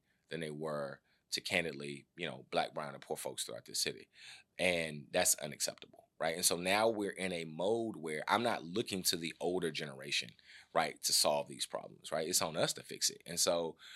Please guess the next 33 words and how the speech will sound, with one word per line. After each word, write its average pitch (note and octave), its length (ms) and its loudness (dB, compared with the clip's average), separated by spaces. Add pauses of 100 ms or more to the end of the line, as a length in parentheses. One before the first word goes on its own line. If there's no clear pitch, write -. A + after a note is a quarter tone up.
(240)
like, E2+ 260 6
when F#2 160 2
I F2+ 80 4
say F#2+ 200 4
it D2 100 -2
worked, F#2 300 0 (160)
it D#3 140 2
worked C3+ 200 2
for F2 120 0
some, D3 420 2 (160)
right? G2+ 220 4
And F#2+ 120 2
it G#2 100 2
worked A#2 200 4
for F2+ 180 0
a D2 40 -2
time, F2 560 0 (320)
but F#2+ 260 6
it's G2+ 140 4
not G2 200 4
working F2 300 0
for C#2+ 280 -6
us - 280 2
now. D#2+ 320 2
It's D#2 100 4
certainly A2 380 8
not D2 220 -6
working E2 240 -8
for D2 80 -12
the D2 100 -6
city D2 220 -2
of C#2 40 -14
Atlanta. C#2+ 380 -4